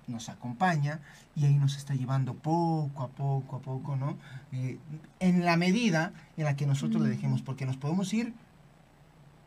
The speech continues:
Speaker 1: hasta allá, hasta allá, hasta allá,
Speaker 2: Ujú.
Speaker 1: y en el momento de la muerte, pues ya dije que sí, pues Dios es misericordioso y a lo mejor llegamos al cielo, pero
Speaker 2: Ujú.
Speaker 1: no sé, ay, no sé qué tanta misericordia necesitemos pa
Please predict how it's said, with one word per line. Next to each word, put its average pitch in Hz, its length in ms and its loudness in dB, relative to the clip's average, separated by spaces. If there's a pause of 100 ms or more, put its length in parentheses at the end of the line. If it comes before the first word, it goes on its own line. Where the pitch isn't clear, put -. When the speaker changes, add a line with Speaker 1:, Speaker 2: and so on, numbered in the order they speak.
(120)
Speaker 1:
hasta 131 400 -10
allá, 202 280 -8 (160)
hasta - 240 -8
allá, 196 180 -2
hasta 226 200 -8
allá, 220 280 -4
Speaker 2:
Ujú. 220 260 -4
Speaker 1:
y 151 80 0
en 143 60 2
el 135 60 4
momento 156 300 0
de 165 60 0
la 156 60 2
muerte, 170 340 -2
pues 147 280 -4
ya 175 140 0
dije 202 220 -2
que 170 120 -4
sí, 190 240 -4 (520)
pues 143 140 -2
Dios 160 180 0
es 214 60 0
misericordioso 196 600 -4
y 185 40 0
a - 40 2
lo 165 60 0
mejor 196 180 -2
llegamos 202 320 -2
al 185 100 0
cielo, 214 260 -6
pero 185 180 -4
Speaker 2:
Ujú. 202 1400 -6
Speaker 1:
no 156 100 -2
sé, 165 360 -4 (200)
ay, 196 180 -4
no 151 180 0
sé 143 140 -4
qué 156 140 -6
tanta 151 360 -4
misericordia 143 560 -4
necesitemos 143 600 -4
pa 139 120 -4